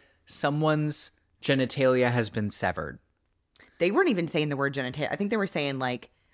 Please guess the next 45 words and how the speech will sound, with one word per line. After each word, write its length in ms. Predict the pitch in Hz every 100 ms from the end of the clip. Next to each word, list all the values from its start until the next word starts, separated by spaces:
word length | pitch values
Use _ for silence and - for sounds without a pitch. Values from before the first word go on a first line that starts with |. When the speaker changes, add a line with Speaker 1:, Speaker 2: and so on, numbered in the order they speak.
| _ 147
Speaker 2:
appendage 880 | - - 185 160 127 85 - - -
is 140 | 151
the 100 | 143
word 220 | 131 131 127
that 140 | 120
they 120 | 120
were 80 | 123
using. 640 | 117 120 123 127 85 131 -
They're 160 | 220 240
thinking, 260 | 440 440
like, 160 | 220 -
a 40 |
finger 600 | - 127 135 123 - - _ _ -
or 80 | 226
Speaker 1:
Which, 60 | -
Speaker 2:
an 60 | 349
Speaker 1:
by 120 | 453
the 80 | 466
way, 80 | 427
Speaker 2:
arm. 100 | 277
Speaker 1:
would 140 | 196
still 240 | - - 247
be 120 | 214
shocking. 600 | - 165 165 - 78 - 170
You 100 | 262
Speaker 2:
Yeah, 40 |
Speaker 1:
hear 120 | 226
Speaker 2:
yeah. 120 | 196 120
Speaker 1:
about 180 | -
someone's 380 | - 196 190 160 - - _
finger 460 | - - 196 190 170
being 240 | 147 117
cut 180 | - 120
off, 220 | 110 -
and 100 | 131
you're 120 | 135
like, 180 | 131 -
"Oh, 160 | - 147
that's 360 | 135 123 -
torture. 640 | - - 120 156 - 87 -
Who 200 | 185 175
the 80 |
hell 320 | 98 - 143 120
did 280 | 107 92
that?" 340 | 113 147 80